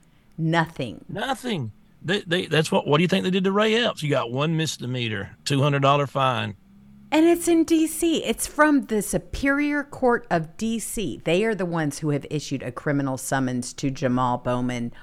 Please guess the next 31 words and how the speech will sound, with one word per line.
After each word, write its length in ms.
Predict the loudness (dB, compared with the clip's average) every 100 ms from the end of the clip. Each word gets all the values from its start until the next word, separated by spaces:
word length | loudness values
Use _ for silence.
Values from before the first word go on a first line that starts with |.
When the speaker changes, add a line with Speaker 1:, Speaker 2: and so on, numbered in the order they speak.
| -4
Speaker 1:
on 340 | 4 4 4 2
the 120 | 0
charge 420 | 0 2 2 0
of 340 | -2 -2 -2 -10 -20
false 480 | 0 4 4 0 -8 -6
fire 380 | 0 2 2 0
alarm 540 | -2 -4 -6 -8 -12 -18 -20 -20 -20 -20 -20 -20 _ 0
in 140 | 4
a 80 | 4
D 180 | 2 -2
C 220 | -2 -4
court. 400 | 0 0 0 -2 -16 -4
Now, 100 | 0
you 160 | 2
know 160 | 2 2
how 200 | 2 0
D 220 | 0 -4
C 440 | -4 -4 -2 -4 -6
is 280 | -6 -6 -8
treating 440 | -6 -4 -2 -6
President 500 | -4 -4 -4 -10 -16
Trump, 380 | -14 -12 -12 -12
right? 360 | -10 -8 -10 -14 _ _ _ _ _ _ _
Do 80 | -6
you 100 | -4
really 340 | -4 -4 -4 -4
think 280 | -6 -6
that 100 | -6
it's 220 | -8 -10 -10
going 320 | -8 -6 -6
to, 300 | -6 -8